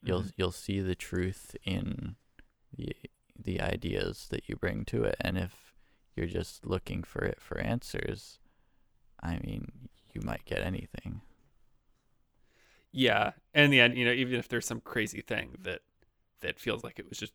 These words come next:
Speaker 2: beamed into your head from something external to you, like, it, it all has to come from,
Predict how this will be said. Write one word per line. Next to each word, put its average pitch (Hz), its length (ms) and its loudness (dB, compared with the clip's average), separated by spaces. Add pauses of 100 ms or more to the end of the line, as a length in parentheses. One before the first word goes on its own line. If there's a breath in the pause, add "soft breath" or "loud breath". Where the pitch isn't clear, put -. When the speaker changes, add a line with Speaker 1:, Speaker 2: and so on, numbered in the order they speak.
(160)
Speaker 2:
beamed 110 260 -2
into 107 240 -6
your 104 120 -6
head 101 320 -2
from 110 200 -8
something - 260 -10
external 107 380 -8
to - 160 -8
you, 107 160 -2
like, 107 220 -2
it, 98 180 -10
it 113 140 -2
all 113 220 4
has 104 240 -4
to 113 80 -8
come 107 280 -10
from, 98 400 -14